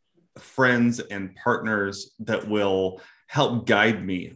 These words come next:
along the way in some of the different things that I'm doing and help, uh, just really help keep me accountable, make sure I get the stuff done, right? So, so I, uh, I belong to a couple,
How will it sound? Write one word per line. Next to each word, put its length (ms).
along 300
the 80
way 260
in 300
some 180
of 60
the 80
different 340
things 280
that 100
I'm 160
doing 340
and 120
help, 440
uh, 160
just 240
really 320
help 260
keep 140
me 100
accountable, 460
make 200
sure 240
I 120
get 400
the 60
stuff 520
done, 420
right? 280
So, 240
so 160
I, 320
uh, 360
I 160
belong 500
to 280
a 80
couple, 800